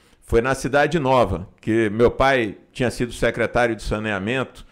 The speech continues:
e ele prometeu, se colocasse a água em Conceição do Coité, ele tomaria um banho, praça pública, de roupa e tudo.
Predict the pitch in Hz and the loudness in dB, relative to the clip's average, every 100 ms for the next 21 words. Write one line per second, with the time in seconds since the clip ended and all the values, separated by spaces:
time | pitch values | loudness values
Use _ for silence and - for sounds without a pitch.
0 | _ _ _ - 101 117 123 135 139 139 | _ _ _ -4 2 4 4 4 4 4
1 | 147 117 135 139 131 107 - - - 123 | 4 2 4 6 6 2 -4 -18 -8 -2
2 | 131 131 151 131 143 139 - 127 110 120 | 0 2 2 2 4 2 2 2 4 4
3 | 127 95 98 98 98 135 127 117 120 110 | 2 0 -2 -2 -2 -2 -2 -2 -2 0
4 | - 107 - 120 127 107 131 127 113 123 | 2 0 2 2 2 0 -2 0 2 0
5 | 135 92 123 127 101 117 127 - 117 - | -2 0 0 0 0 0 0 0 -2 2
6 | 135 117 - 107 110 117 135 165 - 120 | 2 2 0 2 6 6 6 2 2 6
7 | - - | 6 4